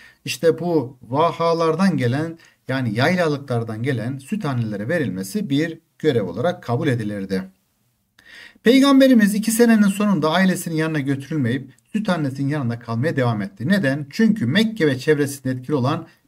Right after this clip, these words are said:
bir hastalık vardı. Veba salgını vardı. Peygamberimizin ailesini bu durum endişelendirmiştir ve aile oğullarının iki yıl daha Halime ile kalmasını istemiştir. Böylece Peygamberimiz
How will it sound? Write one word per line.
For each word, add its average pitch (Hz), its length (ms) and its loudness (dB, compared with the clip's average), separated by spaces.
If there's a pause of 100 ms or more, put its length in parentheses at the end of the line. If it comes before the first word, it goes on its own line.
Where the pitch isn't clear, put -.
bir 185 120 0
hastalık 127 640 -4
vardı. 98 360 -8
Veba 143 320 4
salgını 110 440 -6
vardı. 90 340 -12 (460)
Peygamberimizin 220 640 4
ailesini 180 760 2
bu 196 100 0
durum 139 180 0
endişelendirmiştir 151 1080 -2 (320)
ve 160 160 2
aile 185 580 4
oğullarının 170 680 0
iki - 280 -4
yıl 214 240 4
daha 127 300 -2
Halime 156 360 0
ile 110 120 -4
kalmasını 156 440 2
istemiştir. 123 640 -2
Böylece 123 300 0
Peygamberimiz 135 760 -2